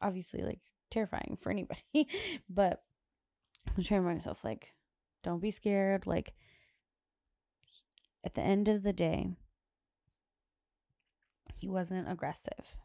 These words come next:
right? He was also scared. But it's still unsettling and feels violating for it to happen in your own backyard and at your house and, you know, in front of you.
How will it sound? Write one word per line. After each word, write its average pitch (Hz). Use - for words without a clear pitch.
right? 180
He 190
was 185
also 233
scared. -
But 180
it's 190
still 190
unsettling 175
and 175
feels 170
violating 175
for -
it -
to 160
happen 175
in 170
your 170
own 175
backyard -
and -
at -
your -
house -
and, 175
you 190
know, -
in 175
front -
of -
you. -